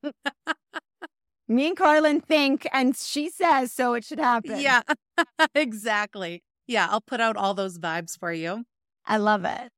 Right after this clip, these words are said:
Speaker 1: What's one thing that you wish, I don't know, the world knew more about?
Speaker 2: My wish is that you don't know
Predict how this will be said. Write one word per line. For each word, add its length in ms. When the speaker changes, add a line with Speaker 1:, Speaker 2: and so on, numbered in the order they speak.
Speaker 1:
What's 200
one 320
thing 220
that 100
you 140
wish, 480
I 100
don't 80
know, 100
the 120
world 600
knew 360
more 300
about? 440
Speaker 2:
My 480
wish 580
is 440
that 480
you 280
don't 280
know 520